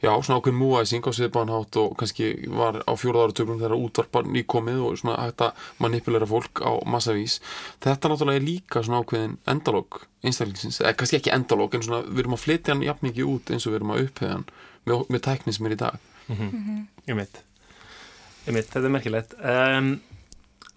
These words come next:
Speaker 2: an-, annað sem mig langar kannski að koma að áður en við, hérna,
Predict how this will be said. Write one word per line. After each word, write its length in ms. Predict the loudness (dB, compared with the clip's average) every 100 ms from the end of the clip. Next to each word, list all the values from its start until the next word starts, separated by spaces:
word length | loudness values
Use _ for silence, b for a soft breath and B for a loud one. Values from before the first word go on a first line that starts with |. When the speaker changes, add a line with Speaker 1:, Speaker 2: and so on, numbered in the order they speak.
| -20 -10
Speaker 2:
an-, 260 | -4 -2 0
annað 280 | 0 0
sem 100 | -2
mig 100 | -2
langar 180 | -2 -4
kannski 180 | -6 -6
að 60 | -4
koma 280 | -4 -2 0
að 80 | 2
áður 260 | 2 2
en 60 | 2
við, 260 | 0 -2 -4 -6
hérna, 540 | -8 -8 -8 -6 -4